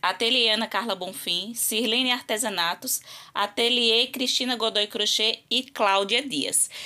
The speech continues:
Eu vou tá deixando o link do canal delas aqui na descrição pra vocês estarem indo lá ver o vídeo delas, tá? Então, pessoal, aqui, ó, tem três pecinhas. Trabalhei com sobrinhas, tá? Vou estar ligando aqui a minha balança. Deixa eu pegar a tampinha aqui,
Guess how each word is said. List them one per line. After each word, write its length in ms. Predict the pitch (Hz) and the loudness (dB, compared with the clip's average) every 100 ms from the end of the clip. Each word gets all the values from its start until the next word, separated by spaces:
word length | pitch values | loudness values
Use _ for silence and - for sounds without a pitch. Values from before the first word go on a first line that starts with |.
| - | -6
Eu 100 | - | 0
vou 120 | 214 269 | 2 2
tá 160 | 285 | 0
deixando 720 | 240 320 339 - 208 190 - - | 0 2 2 4 4 2 -2 -2
o 120 | 240 | 0
link 280 | 233 220 233 | 2 0 -2
do 120 | 247 | -2
canal 260 | 262 240 220 | -2 0 2
delas 260 | 190 196 | 2 2
aqui 160 | 277 - | 0 0
na 120 | 208 | -2
descrição 560 | 208 214 - 233 208 185 | 0 -2 0 0 0 -2
pra 140 | 196 | -2
vocês 220 | 196 196 | -2 -4
estarem 440 | 202 - 196 190 190 | -2 -2 0 0 -2
indo 120 | 214 | -2
lá 200 | 196 170 | 0 -2
ver 100 | 180 | -4
o 60 | |
vídeo 260 | 180 190 151 | -6 -4 -4
delas, 400 | 240 - - - | -2 -2 -2 0
tá? 320 | 185 233 - _ _ - - - - - | 2 2 -2 _ _ -14 -12 -10 -10 -2
Então, 400 | 277 285 220 170 | -2 0 -2 -2
pessoal, 300 | 160 - 170 | -2 -2 -2
aqui, 340 | - 214 233 | -4 -2 2
ó, 140 | 202 156 | 2 0
tem 240 | - 185 | -6 -10
três 300 | - 190 190 | -4 0 0
pecinhas. 920 | - 190 - - 151 156 190 - - _ - - - | 0 2 2 2 -2 -2 0 0 0 _ -20 -20 -12
Trabalhei 440 | - 180 175 175 180 | -2 0 2 0 -2
com 120 | 202 | 0
sobrinhas, 680 | - 247 311 170 170 170 - | 2 2 2 -2 -2 -2 0
tá? 260 | 165 208 320 - _ - _ _ - - _ _ _ _ - - | 2 2 0 -8 _ -20 _ _ -20 -20 _ _ _ _ -16 -10
Vou 80 | 170 | -6
estar 240 | - 180 | -4 -2
ligando 380 | 170 175 160 156 | -2 -2 -4 -4
aqui 200 | 156 160 | -6 -8
a 40 | |
minha 160 | 156 151 | -10 -10
balança. 600 | 156 147 143 151 170 214 | -8 -8 -8 -4 -4 -2
Deixa 200 | - 262 | -2 0
eu 20 | |
pegar 260 | 262 226 208 | 0 0 0
a 40 | |
tampinha 480 | 214 226 - 185 180 | -2 -8 -8 -10 -10
aqui, 400 | 180 180 208 | -6 -6 -6